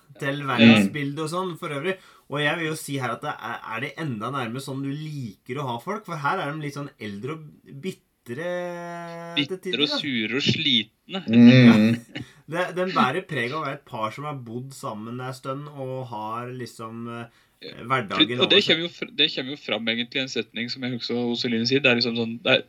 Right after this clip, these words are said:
Speaker 3: eller er det Jess som sier, at liksom, det er rart å prate med noe der det ikke omhandler timeplanlegging, middag, handling, klesvask eller andre ting.
Speaker 2: Ja,
Speaker 3: Ikke sant?
Speaker 2: ja.
Speaker 3: Det er liksom, ja, når er det du faktisk har tid til det
Speaker 2: Ja.
Speaker 3: i hverdagen? Den,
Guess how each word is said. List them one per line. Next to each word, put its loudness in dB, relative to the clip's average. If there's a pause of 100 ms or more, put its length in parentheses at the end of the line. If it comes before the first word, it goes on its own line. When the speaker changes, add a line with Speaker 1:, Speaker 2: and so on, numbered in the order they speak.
Speaker 3:
eller 6
er 6
det -2
Jess 0
som -6
sier, 2
at -4
liksom, 0
det 2
er 2
rart 2
å 0
prate 0
med 0
noe 0 (240)
der 2
det 4
ikke 0
omhandler 0 (500)
timeplanlegging, 0
middag, -2
handling, 0
klesvask -2
eller -6
andre -4
ting. 2 (380)
Speaker 2:
Ja, 2
Speaker 3:
Ikke -4
sant? 4
Speaker 2:
ja. -6
Speaker 3:
Det -8
er 2
liksom, -2 (280)
ja, 0
når 0
er 4
det -2
du -4
faktisk -6
har 0
tid -6
til 0
det -2 (440)
Speaker 2:
Ja. 0
Speaker 3:
i 6 (320)
hverdagen? 0
Den, 4